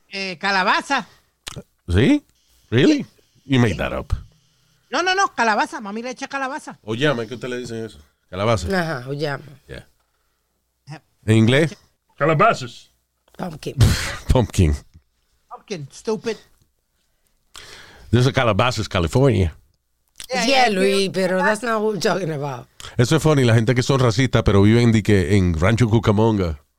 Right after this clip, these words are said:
Speaker 2: o en Calabasas o en Los Ángeles. <laughs> Todos esos nombres latinos.
Speaker 3: Sí.
Speaker 2: Ah, all right, so,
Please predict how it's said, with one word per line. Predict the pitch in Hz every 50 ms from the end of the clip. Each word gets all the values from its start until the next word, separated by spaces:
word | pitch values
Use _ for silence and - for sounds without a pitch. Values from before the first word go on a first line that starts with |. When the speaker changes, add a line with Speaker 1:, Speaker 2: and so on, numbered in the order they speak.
| _ _ _ _ _ _ _ _ _
Speaker 2:
o | - 98 101
en | 90
Calabasas | - 113 95 95 90 107 104 - - - 110 95 - - - - _ _ _ _ _ _ _ _ _ _ _ _ _ _ _ _ _ _ _ _ _ _ _ _ _ _ _ _ _ _ _
o | - 151
en | 156
Los | 147 139 139
Ángeles. | 165 185 180 165 139 110 110 - _ _ _ _ _ _ _ _ - 170
<laughs> | 160 - 202 214 - 208 - 170 151 147 147 131 110 - - - -
Todos | 143 127 127 123
esos | 139 131
nombres | 135 139 139 139 135
latinos. | 127 117 - 135 131 113 101 87 - _ _ _ _ _ -
Speaker 3:
Sí. | - 165 160 151 151 135 - 123 117 - - - - - - - - - -
Speaker 2:
Ah, | - 135 135 131 127 127 123 123 123
all | 185 180 170 156
right, | 151 147
so, | - - 180 185 180 180 180 180